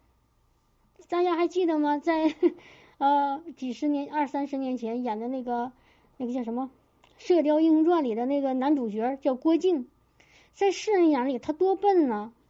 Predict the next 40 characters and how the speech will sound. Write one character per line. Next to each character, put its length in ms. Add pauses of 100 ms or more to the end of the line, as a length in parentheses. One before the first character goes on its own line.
(260)
每 180
个 80
人 100
都 100
说 120
他 100
蠢。 300 (2250)
但 160
是 100
他 140
是， 180 (480)
但 180
是， 300 (260)
啊， 120
我 160
们 160
现 160
在 240
这 140
个 140
从 300
神 260
的 60
眼 200
光 140
看， 200 (420)
神 200
很 140
祝 180
福 140
他。 260 (1080)
为 160
什 80
么 80
神 180
祝 120
福 80
他？ 80
神 180
没 80